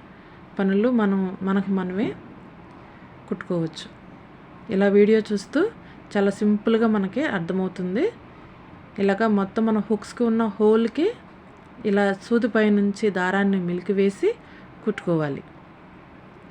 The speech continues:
ఫ్రెండ్స్, మీకు ఈ వీడియో నచ్చితే తప్పనిసరిగా మన ఛానల్ని సబ్స్క్రైబ్ చేయండి, లైక్ చేయండి, షేర్ చేయండి. ఇలా కుట్టుకుని చూసారా, వీడియోలో చూపిస్తున్నట్టు దారాన్ని ఇలా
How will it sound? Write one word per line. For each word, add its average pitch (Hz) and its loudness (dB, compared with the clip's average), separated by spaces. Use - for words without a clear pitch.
ఫ్రెండ్స్, 240 2
మీకు 208 0
ఈ - 4
వీడియో 185 0
నచ్చితే 185 -4
తప్పనిసరిగా 196 -2
మన 190 -4
ఛానల్ని 185 -4
సబ్స్క్రైబ్ 185 -6
చేయండి, 185 -2
లైక్ 175 -4
చేయండి, 185 -2
షేర్ 180 0
చేయండి. 180 0
ఇలా 202 4
కుట్టుకుని 226 -2
చూసారా, 214 0
వీడియోలో 220 4
చూపిస్తున్నట్టు 208 -2
దారాన్ని 196 2
ఇలా 190 0